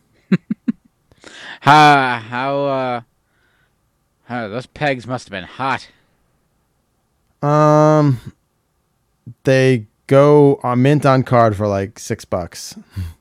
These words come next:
Speaker 2: Here's one, seven ninety-nine plus five dollars shipping. Buy it now.
Speaker 1: Wow.
Speaker 2: Nine dollars, eight fifty. Yeah,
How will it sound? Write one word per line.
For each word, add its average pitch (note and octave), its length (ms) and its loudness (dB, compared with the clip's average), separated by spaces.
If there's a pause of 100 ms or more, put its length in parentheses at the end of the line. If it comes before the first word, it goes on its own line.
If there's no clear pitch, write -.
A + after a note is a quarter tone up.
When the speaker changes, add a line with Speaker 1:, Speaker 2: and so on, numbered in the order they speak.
(2750)
Speaker 2:
Here's A#2+ 220 -2
one, A2 580 -2 (400)
seven C3+ 300 -2
ninety-nine A2+ 560 -2
plus G#2+ 320 -6
five G#2+ 220 -2
dollars G2+ 240 -4
shipping. F#2 360 -10
Buy F#2 200 -10
it D#2+ 40 -14
now. D#2+ 280 -18 (960)
Speaker 1:
Wow. - 240 -16 (2500)
Speaker 2:
Nine A#2 260 0
dollars, A#2 560 2
eight A2 200 -6
fifty. G#2 340 -6
Yeah, F2 240 -10